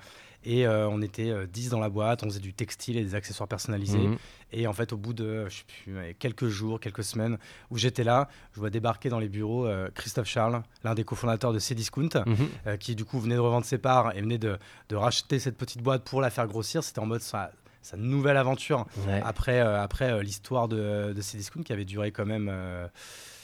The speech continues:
Speaker 1: bah, qui avait duré de quatre-vingt-dix-huit à deux mille dix, donc qui avait duré douze ans.
Speaker 2: Mhm.
Speaker 1: Euh,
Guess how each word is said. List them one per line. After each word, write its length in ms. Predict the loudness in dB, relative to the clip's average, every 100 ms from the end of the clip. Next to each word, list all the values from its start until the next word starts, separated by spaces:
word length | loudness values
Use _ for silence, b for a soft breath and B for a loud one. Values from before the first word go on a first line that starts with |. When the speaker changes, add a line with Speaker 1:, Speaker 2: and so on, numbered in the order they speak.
| B -12
Speaker 1:
bah, 80 |
qui 100 | -8
avait 120 | -6 -6
duré 280 | -4 -2
de 140 | -2 -4 -4
quatre-vingt-dix-huit 840 | -4 -2 -2 -2 -2 -2 -4 -6 -6
à 280 | -4 -2
deux 120 | -4 -4
mille 160 | -4
dix, 200 | -4 -2
donc 120 | -2
qui 80 | -2
avait 100 | -4
duré 200 | -2 -4
douze 200 | -2 0
ans. 100 | 0 0
Speaker 2:
Mhm. 220 | 0 0 -2 B B B -4
Speaker 1:
Euh, 1120 | -2 0 0 0 0 -2 -2 -2 -2 -4